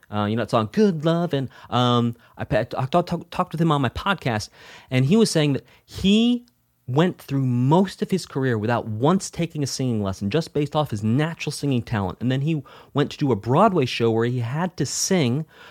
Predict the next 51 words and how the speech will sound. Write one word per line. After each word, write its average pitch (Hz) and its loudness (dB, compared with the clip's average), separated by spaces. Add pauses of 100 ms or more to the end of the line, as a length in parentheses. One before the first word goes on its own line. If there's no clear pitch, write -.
(120)
for 127 4
a 117 2
couple 190 2
hours 117 2 (220)
every 143 0
single 147 -2
day, 120 -2 (260)
and 117 -2
his 110 -2
voice 120 2
started 120 -2
getting 107 0
worn 101 -2
down. 104 -4
He 98 -6
had 104 -6
to - -16
go 117 -2
take 113 -8
singing 131 -2
lessons 117 -2
then 175 2 (520)
to 135 -2
actually 139 0
understand 139 0
how 156 -2
to 143 -6
use 135 -4
his 110 -6
voice 120 -2
correctly, 113 -4
how 117 -2
to 123 -4
coordinate 135 0
his 110 -4
breath 110 -2
with 101 -8
his 90 -6
voice. - -6 (500)
So - 0
it's 135 2
like, 143 4
a 135 4
lot 156 6
of 226 0
people 156 -2 (220)
who 135 4
are 135 8
born 143 4
with 123 0
talent, 165 -2